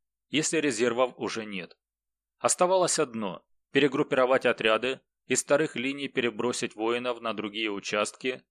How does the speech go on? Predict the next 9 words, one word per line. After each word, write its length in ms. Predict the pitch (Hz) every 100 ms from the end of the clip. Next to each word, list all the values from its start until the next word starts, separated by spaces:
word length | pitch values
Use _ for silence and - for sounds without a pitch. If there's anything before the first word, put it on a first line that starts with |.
| _
на 160 | 110
линию 280 | 110 120 131
соприкосновения. 1080 | - 123 127 - 120 127 120 98 90 85 82 _ _ _ _ _ -
Мгновенно 580 | 101 143 170 196 185
прикинув, 600 | 156 139 - 123 127 135 -
какие 340 | - 135 - 196
тумены 400 | - 139 156 139
можно 320 | 127 135 131
заменить, 600 | 104 110 107 107 131 -